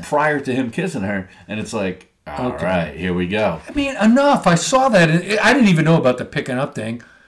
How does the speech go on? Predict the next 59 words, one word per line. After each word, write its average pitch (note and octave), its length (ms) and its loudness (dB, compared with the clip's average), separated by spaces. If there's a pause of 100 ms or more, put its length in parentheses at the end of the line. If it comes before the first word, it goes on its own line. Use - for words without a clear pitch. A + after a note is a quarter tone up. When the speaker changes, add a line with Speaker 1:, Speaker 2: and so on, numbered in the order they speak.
(180)
Speaker 2:
but C4 120 2
I C4 60 4
mean, B3+ 140 6
he A3+ 60 6
kissed A#3+ 260 -2
her. G#3+ 140 0
You G3+ 140 2
know, F#3+ 160 4
that's B3+ 300 2
a F3 80 2
big A#2 340 -2
deal. A2+ 300 -4 (280)
Speaker 1:
Yeah. F#3+ 180 -2
Speaker 2:
That's B3 140 -2
a F3+ 60 2
big G3 300 0
deal. F#3+ 220 2
He D#3 120 2
kissed A#3+ 240 -2
her A#3+ 80 2
on G#3+ 60 2
her G3+ 80 0
lips. G3 200 0
It's A3 140 -8
not C4 160 -2
like G3+ 180 0
he F#3+ 120 -2
freaking, E3+ 540 -4 (340)
you A3 100 0
know, D#3+ 260 2
had E3+ 420 0
his D3 100 0
way F#3 240 2
with D#3 180 0
her. F#3+ 100 4
He A3+ 100 0
just A#3 280 -6
kissed - 360 -14
her. - 120 -12 (100)
Speaker 1:
<laughs> F2 60 -12
Yeah, A#2+ 160 -6
I - 140 -10
know, - 200 -12
right? - 60 -14
Speaker 2:
Come F4+ 220 -2
on. F#4 480 2 (580)
Speaker 1:
Yeah. E2+ 320 -6 (260)
Speaker 2:
What G4+ 140 -2
is A4 140 4
this F#3+ 180 2
world E3+ 280 6
coming F3 260 4
to? D3 140 -2
And D#3 160 4
that's C4 220 2
Spain. F#3+ 400 2
They're F3 120 4
very F#3+ 320 2
emotional. F#3 800 2